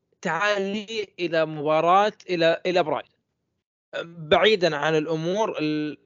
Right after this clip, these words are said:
الفنية، أنت لما تنهزم ستة واحد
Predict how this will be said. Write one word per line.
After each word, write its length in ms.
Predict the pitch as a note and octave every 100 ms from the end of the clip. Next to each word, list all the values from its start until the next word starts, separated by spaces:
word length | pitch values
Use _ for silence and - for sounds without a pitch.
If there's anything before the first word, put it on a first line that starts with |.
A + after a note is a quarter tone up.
| F3
الفنية، 800 | D#3 C#3 D#3+ D3 D3 B2 A#2 A#2+ _ _ _ _ _ _ _ _ -
أنت 140 | D3+
لما 200 | F3 D#3+
تنهزم 480 | D#3 D3+ E3 F#3 D#3
ستة 340 | - - -
واحد 360 | B2 B2+ - C3